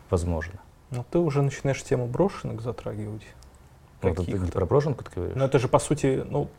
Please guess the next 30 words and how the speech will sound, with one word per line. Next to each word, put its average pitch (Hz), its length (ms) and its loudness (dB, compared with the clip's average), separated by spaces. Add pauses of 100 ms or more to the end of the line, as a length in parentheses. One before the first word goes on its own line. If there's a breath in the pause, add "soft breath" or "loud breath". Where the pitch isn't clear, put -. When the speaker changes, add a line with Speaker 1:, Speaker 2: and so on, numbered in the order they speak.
(100)
Speaker 2:
не 131 280 -2
обязательно, 123 300 2
что - 120 -4
это 117 120 -2
брошенка, 131 420 6
это - 120 -8
может 104 160 -4
быть 95 120 4
Speaker 1:
Мгм. 92 60 0
Speaker 2:
просто 160 240 4
что-то - 260 -2
рабочее. 127 400 4
Не 117 60 -4
знаю, 120 220 0
у 110 40 -6
тебя 127 240 2
есть 123 500 -2
компонент, 131 1000 0 (580)
который, 131 720 2 (220)
не 110 80 -10
знаю, 113 240 -8
под - 160 -14
капотом 123 300 0
у - 40 -6
него 117 120 -6
S - 100 -12
T 127 100 -2
M, 139 140 0
это 120 160 -8
бэкбон. 113 540 -4